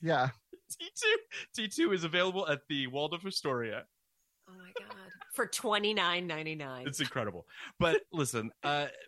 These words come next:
Speaker 2: Rochelle, I mean, always an absolute pleasure to have you on. You are without a doubt one of my favorite guests. You always bring, um, insight and heart, and I just appreciate that so much.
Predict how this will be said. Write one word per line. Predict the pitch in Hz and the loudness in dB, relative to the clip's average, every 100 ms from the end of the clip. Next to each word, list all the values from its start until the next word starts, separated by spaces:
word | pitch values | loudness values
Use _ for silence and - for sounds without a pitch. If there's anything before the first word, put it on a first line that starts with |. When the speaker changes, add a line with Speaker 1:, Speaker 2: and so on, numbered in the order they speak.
| _ - | _ -10
Speaker 2:
Rochelle, | 165 170 165 156 - _ _ 170 | -8 0 2 0 -4 _ _ -10
I | |
mean, | 180 - 175 | -10 -10 -6
always | 185 185 151 123 - | -4 0 0 -2 -6
an | 127 | -2
absolute | 131 139 - 113 | 0 0 -4 -8
pleasure | - 90 92 | -8 -8 -8
to | 92 | -8
have | 92 90 | -8 -8
you | 90 | -10
on. | 87 87 87 87 _ _ | -8 -8 -10 -14 _ _
You | 123 117 117 | -8 -4 0
are | 113 113 110 107 _ _ _ _ 160 131 | 2 4 4 0 _ _ _ _ -10 -2
without | 147 - 143 147 | -2 2 2 4
a | |
doubt | 131 123 | 2 0
one | 117 | 0
of | 113 | -2
my | 110 | -2
favorite | 107 101 98 | -4 -6 -8
guests. | 95 90 92 - - | -8 -8 -8 -10 -8
You | 113 110 | -6 0
always | 113 120 127 131 131 127 120 | 4 4 6 4 2 0 -6
bring, | 110 113 113 107 104 - _ _ _ 107 | -4 0 2 0 -4 -8 _ _ _ -4
um, | 101 95 95 95 - _ _ - | -2 -2 -6 -10 -14 _ _ -6
insight | 123 117 120 110 107 - - | -4 -2 2 2 0 -4 -10
and | 95 | -8
heart, | 90 104 98 - - _ _ | -2 -2 -2 -4 -14 _ _
and | 98 92 | -8 -6
I | 92 | -4
just | 107 - | -4 -6
appreciate | 87 - 107 101 98 98 | -10 -8 -8 -4 -6 -4
that | 95 | -6
so | - 92 | -6 -2
much. | 101 110 - | 0 -2 -4